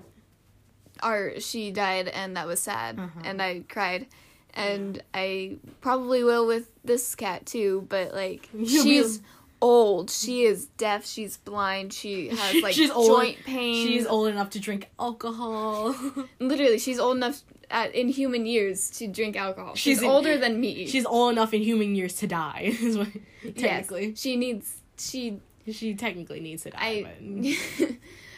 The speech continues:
Speaker 1: <laughs> I'm not trying to say that, like, she needs to die.
Speaker 2: Yeah.
Speaker 1: But I
Speaker 2: <laughs>
Speaker 1: think that it w-, she's in a lot of pain,
Speaker 2: Mm-hmm.
Speaker 1: and I think that she should probably
Speaker 2: Be euthanized?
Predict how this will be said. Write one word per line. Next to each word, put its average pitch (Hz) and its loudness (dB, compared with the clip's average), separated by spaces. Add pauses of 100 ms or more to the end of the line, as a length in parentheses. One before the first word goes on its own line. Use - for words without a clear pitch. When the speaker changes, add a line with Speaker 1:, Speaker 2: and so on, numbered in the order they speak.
(140)
Speaker 1:
<laughs> - -
I'm 285 4
not 254 -2
trying 247 -4
to 240 -8
say 226 -4
that, 226 -8
like, 98 -10
she - -14
needs 226 -4
to 226 -10
die. 185 -8
Speaker 2:
Yeah. 175 -6
Speaker 1:
But 233 4
I 294 8
Speaker 2:
<laughs> 285 2
Speaker 1:
think 277 2
that 247 0
it 226 0
w-, 226 -10 (100)
she's 233 -6
in 220 -6
a 208 -4
lot 214 -2
of 180 -10
pain, 233 -6 (140)
Speaker 2:
Mm-hmm. 190 -8
Speaker 1:
and 214 -6
I 208 -2 (260)
think 214 -6
that 196 -8
she 202 -10
should 190 -8 (200)
probably 190 -8 (160)
Speaker 2:
Be 214 2
euthanized? 226 -6